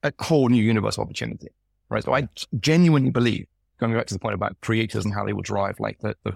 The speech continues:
the form factor and the, uh, uh, and the experiential value and it, iterate, iterate towards universalization of these technologies, is that we will have cathedrals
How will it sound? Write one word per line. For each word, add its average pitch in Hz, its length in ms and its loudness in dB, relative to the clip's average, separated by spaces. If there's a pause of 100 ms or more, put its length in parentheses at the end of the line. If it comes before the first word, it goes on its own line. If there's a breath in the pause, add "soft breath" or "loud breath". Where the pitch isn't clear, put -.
the - 80 -4
form 107 280 -4
factor 107 360 -6
and 104 160 -4
the, 104 160 -4 (380)
uh, 104 340 -2 (260)
uh, 107 280 -4
and 110 140 -4
the 107 40 -2
experiential 107 680 -6
value 107 420 -4
and - 160 -8 (500)
it, 131 140 -2 (240)
iterate, 113 400 -4 (100)
iterate 110 560 0 (360)
towards 101 500 0
universalization 104 760 -2
of 104 40 -6
these 101 140 -8
technologies, 98 460 -8 (520 loud breath)
is 117 120 -2
that 120 60 -4
we 127 80 2
will 117 140 2
have 110 360 -4 (1400)
cathedrals - 720 -4